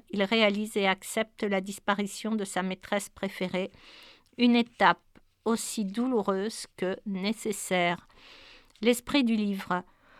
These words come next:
outil de médiation à l'intention des enfants, des familles, des associations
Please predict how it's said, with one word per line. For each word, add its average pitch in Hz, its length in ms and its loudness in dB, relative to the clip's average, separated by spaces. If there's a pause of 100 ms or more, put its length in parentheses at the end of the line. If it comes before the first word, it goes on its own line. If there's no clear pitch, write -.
(220)
outil 247 340 2
de 220 160 4
médiation 233 880 2
à 202 100 6
l'intention 233 880 2
des 214 240 0
enfants, 196 420 -2
des 220 160 -2
familles, 214 500 2
des 202 240 -2
associations 208 880 -2